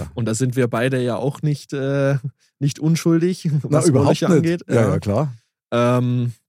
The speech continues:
Speaker 2: nee, aber ich bin der Meinung, dass früher halt die Individualisierung der Gesellschaft halt noch nicht so groß war.
Speaker 1: Mhm.
Speaker 2: Und ob das jetzt gut oder schlecht ist und ob man jetzt halt die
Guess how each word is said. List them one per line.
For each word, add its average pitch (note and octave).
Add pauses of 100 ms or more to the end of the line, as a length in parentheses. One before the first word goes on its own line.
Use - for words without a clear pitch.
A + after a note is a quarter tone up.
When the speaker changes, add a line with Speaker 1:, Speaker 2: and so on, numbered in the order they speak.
(840)
Speaker 2:
nee, D3
aber A#2
ich A2+
bin C#3+
der B2+
Meinung, B2
dass A2+
früher C3
halt A#2
die A2
Individualisierung A2
der G2+
Gesellschaft G2
halt G2
noch G2
nicht G#2+
so F#2+
groß -
war. G2
Speaker 1:
Mhm. F#2 (220)
Speaker 2:
Und F#2+
ob -
das G2
jetzt F#2+
gut G#2+
oder F#2+
schlecht -
ist G#2+
und G2+
ob F#2+
man G2+
jetzt G2+
halt F#2+
die G2